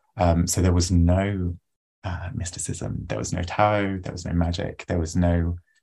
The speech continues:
none of that. So all of that is reasonably new to me, although it was something that I was always sort of called to, um, in the back of my mind, um, as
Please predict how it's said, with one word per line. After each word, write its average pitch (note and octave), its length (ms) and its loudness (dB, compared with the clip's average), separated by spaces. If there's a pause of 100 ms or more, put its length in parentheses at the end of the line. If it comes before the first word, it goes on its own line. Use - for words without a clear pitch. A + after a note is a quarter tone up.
(260)
none B2+ 160 6
of C#3 100 2
that. - 240 -2 (460)
So G2+ 460 4
all A#2+ 160 2
of C#3 80 2
that D#3 140 4
is F#2 320 0 (120)
reasonably A2 560 2
new F2+ 200 6
to - 160 -6
me, G2+ 300 -2
although E2+ 720 -2 (100)
it - 140 -6
was F2+ 200 -2
something E2 320 -2
that - 100 -6
I - 40 -8
was E2+ 120 -4
always D#2+ 240 -4
sort - 160 -10
of - 60 -16
called C3 320 0
to, E3 260 0 (680)
um, E2+ 480 2 (140)
in G2 60 0
the F#2 60 2
back F2 160 0
of - 40 -8
my E2+ 100 2
mind, F2 400 0 (720)
um, E2+ 420 4
as F2 240 -2